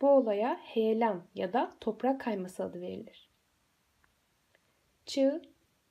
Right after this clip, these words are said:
dağın tepesinden kopup yuvarlandıkça büyüyen kar kümelerine denir. Çığ genellikle karın çok yağdığı eğimli bölgelerde görülür.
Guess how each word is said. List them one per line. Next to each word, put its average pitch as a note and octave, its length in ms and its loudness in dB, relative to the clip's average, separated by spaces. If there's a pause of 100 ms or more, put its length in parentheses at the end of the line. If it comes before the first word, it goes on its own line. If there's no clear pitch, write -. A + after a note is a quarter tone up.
(100)
dağın B3+ 220 4
tepesinden C#4+ 680 -2
kopup C4 320 -4
yuvarlandıkça G#3+ 1000 0
büyüyen G3+ 460 -2 (120)
kar C#4 300 2
kümelerine F3+ 560 -2
denir. F3 380 -10 (680)
Çığ A#3 240 0
genellikle A3 840 0 (200)
karın G#3+ 300 0
çok C#4 340 -2
yağdığı G3 640 0
eğimli G#3 420 2
bölgelerde G3 640 2
görülür. F3+ 600 -6